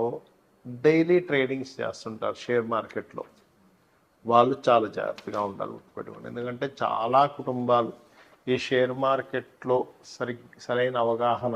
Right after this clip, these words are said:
లేక కొంచెం కొంచెం నేర్చుకొని వెళ్ళిపోయి అక్కడ ఏదో చేసి కొన్ని లక్షలు కోట్లు పోగొట్టుకున్న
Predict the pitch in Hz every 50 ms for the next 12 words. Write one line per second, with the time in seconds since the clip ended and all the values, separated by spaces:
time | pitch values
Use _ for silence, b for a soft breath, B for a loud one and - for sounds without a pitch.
0 | 101 98 101 98 101 98 - - 113 - - - _ _ _ b b b b b
1 | b b b b b _ - - 143 143 139 143 151 147 147 147 139 127 135 127
2 | 120 117 117 110 - - - - 120 113 110 110 110 104 - 110 107 110 - -
3 | 117 110 110 107 107 - - - _ _ _ _ _ - 107 - 113 113 107 110
4 | 113 110 - - 110 110 110 110 107 - 110 110 107 110 - - _ _ - 120
5 | 107 107 104 92 90 95 104 110 - - - - - 123 107 98 95 92 - -
6 | 117 120 117 - - 120 98 104 107 104 104 - - - - 117 110